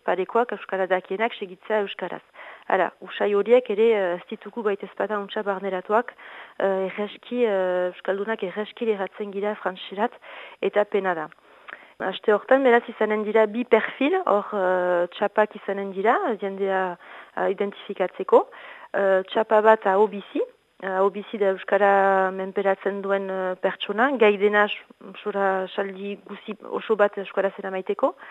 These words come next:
Eta beste txapa da belarri prest, erran nahi duena gai dela ulertzeko, mainen ez bait ez bada, eh, sora saldi guzia osoa euskaraz eramaiteko. Hala, eta bederen hola, lehen hitza euskaraz erranen, be, ohar, parekoak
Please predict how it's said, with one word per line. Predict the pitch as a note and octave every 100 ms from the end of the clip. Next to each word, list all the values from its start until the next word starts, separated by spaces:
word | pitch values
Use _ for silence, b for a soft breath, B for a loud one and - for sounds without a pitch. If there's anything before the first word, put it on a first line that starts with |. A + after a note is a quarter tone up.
| B B B B B
Eta | - A#3 A#3
beste | G#3 G#3+ A3+
txapa | A3+ G#3 C4+
da | C4
belarri | G#3+ A#3 A3+ G#3+
prest, | - - C4 - - -
erran | G3 G#3
nahi | G3+ G3
duena | G3+ A3 A3+
gai | G3 G#3+ G#3+
dela | G#3 G3
ulertzeko, | G3 A3+ - G3 A#3 C#4+
mainen | G#3 G3 G#3 -
ez | G#3+
bait | G#3 G#3
ez | G3+ -
bada, | F#3+ A#3+ B3 A#3+ F#3+
eh, | - - - - - -
sora | G#3+ G#3
saldi | G#3 G3+
guzia | F#3+ A#3 - - C4 C4
osoa | A3 - B3+
euskaraz | B3 - G#3 A#3 -
eramaiteko. | G3+ G3 G#3 G#3+ G3 - - _ _ _ _ _ _
Hala, | - G3
eta | F3 F3
bederen | E3+ F#3 A#3+
hola, | A3 A3 E4+ B B B B
lehen | G#3 A3+
hitza | A#3 -
euskaraz | A3 G3+ G#3+ G#3+ -
erranen, | G#3+ G#3+ G#3+ G#3 F#3+
be, | - F#3 -
ohar, | G3+ F#3+ _ _ - - _ _
parekoak | - A3 A3+ - A3+ A3